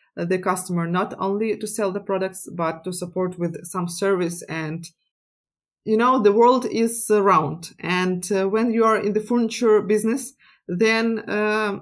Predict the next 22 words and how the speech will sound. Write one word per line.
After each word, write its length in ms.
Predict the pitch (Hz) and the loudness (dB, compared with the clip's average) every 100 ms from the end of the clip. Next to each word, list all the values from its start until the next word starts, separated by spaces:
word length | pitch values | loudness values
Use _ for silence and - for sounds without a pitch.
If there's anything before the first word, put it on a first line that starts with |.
| - | -2
and 220 | 214 190 - | -2 -2 -4
for 120 | - 208 | 2 4
a 60 | |
long 260 | 214 220 220 | 4 2 -2
time, 360 | 185 214 285 _ _ _ _ | -2 0 -4 _ _ _ _
then, 500 | 180 220 226 262 233 - | 0 2 2 -2 -4 -4
uh, 760 | 214 220 226 226 214 208 214 220 _ _ - | -2 0 -2 -2 -2 -2 -4 -8 _ _ -8
how 80 | |
to 60 | 170 | -6
say, 320 | 170 160 151 180 | -2 -2 -2 -8
s-, 380 | - - - _ _ | -10 -10 -12 _ _
some 680 | - 196 202 220 220 214 214 | -6 -2 0 0 -2 -4 -2
players 680 | 185 185 208 214 233 - - - | 2 4 6 4 0 -2 -8 -2
already 360 | 196 196 208 | 0 2 2
know 240 | 202 190 170 | 4 2 2
you, 320 | 147 147 147 - _ _ | 0 -2 -4 -14 _ _
already 340 | 180 185 226 226 | 0 2 4 4
know 200 | 214 214 | 2 4
your 340 | 196 190 190 | 4 2 2
company. 500 | 190 170 156 147 - - _ _ | -2 -2 -4 -4 -6 -14 _ _
Uh, 260 | - 175 180 | -4 -2 0
they, 520 | 175 208 214 220 214 | 4 4 4 2 -2